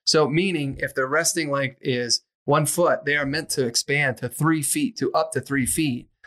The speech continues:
when you're doing normal movement. So imagine when you're doing a squat, if it's connected to your pelvis, you know, the, uh, your butt and you're squatting, you're obviously lengthening that, right? So that's the idea there.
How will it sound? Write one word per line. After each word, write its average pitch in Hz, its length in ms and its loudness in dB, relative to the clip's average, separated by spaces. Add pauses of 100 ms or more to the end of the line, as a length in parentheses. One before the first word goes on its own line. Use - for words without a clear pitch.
(140)
when 165 320 4
you're 139 340 0
doing 123 440 -2
normal 131 420 2
movement. 123 440 -2
So 127 320 2 (220)
imagine 147 640 0
when 135 180 0
you're 127 80 0
doing 123 160 -2
a 117 60 0
squat, 131 500 2
if 139 160 -6
it's 120 80 -2
connected 143 460 -4
to 127 240 0
your 113 300 -8
pelvis, 151 520 0 (380)
you 139 80 2
know, 123 80 4
the, 113 240 -4
uh, 143 160 -6
your 139 160 -2
butt 135 400 2
and 123 180 -6
you're 123 160 -4
squatting, 135 720 0
you're 127 180 -4
obviously 131 460 -2
lengthening 120 640 -4
that, 110 260 -8 (260)
right? 127 220 2
So 147 80 0
that's 127 220 -2
the 120 200 -2
idea 131 360 0
there. 170 280 -2